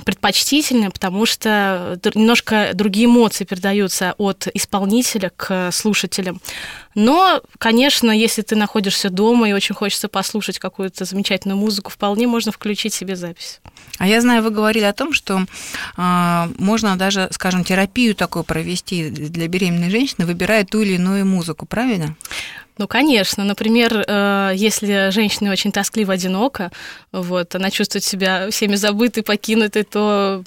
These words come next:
Speaker 1: очень приятно <laughs> улечься в кровать и послушать какую-нибудь замечательную запись.
Speaker 2: А что бы вы порекомендовали? Вот, скажем,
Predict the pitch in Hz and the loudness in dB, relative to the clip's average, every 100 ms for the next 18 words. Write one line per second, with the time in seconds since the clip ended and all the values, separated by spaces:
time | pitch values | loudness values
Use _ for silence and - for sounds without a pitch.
0 | - 214 226 214 208 208 - 196 185 190 | -4 0 0 0 0 0 0 -2 -2 0
1 | 214 208 233 220 233 - 220 247 226 214 | 2 4 4 4 2 2 0 0 2 2
2 | 254 240 202 - 240 220 - 196 220 226 | -2 -4 -4 -2 0 -2 -2 -2 2 2
3 | 214 208 208 220 220 180 165 160 202 - | 2 0 0 -2 -2 -4 -2 0 2 2
4 | 214 185 180 175 170 - 165 170 220 185 | 2 2 0 -2 -4 -4 -2 0 0 0
5 | - 214 220 | 0 2 4